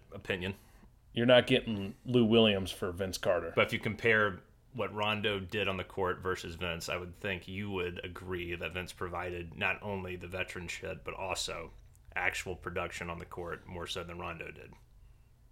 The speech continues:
Speaker 2: Uh, yeah, yeah, Rondo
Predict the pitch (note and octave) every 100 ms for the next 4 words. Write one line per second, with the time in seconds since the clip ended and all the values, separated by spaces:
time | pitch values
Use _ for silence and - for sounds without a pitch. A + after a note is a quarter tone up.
0 | - - - - - - - - - -
1 | - - C3 B2 A#2 - C3 F2+ - G2+
2 | G2 G2 G#2+ G2 F#2+ F2+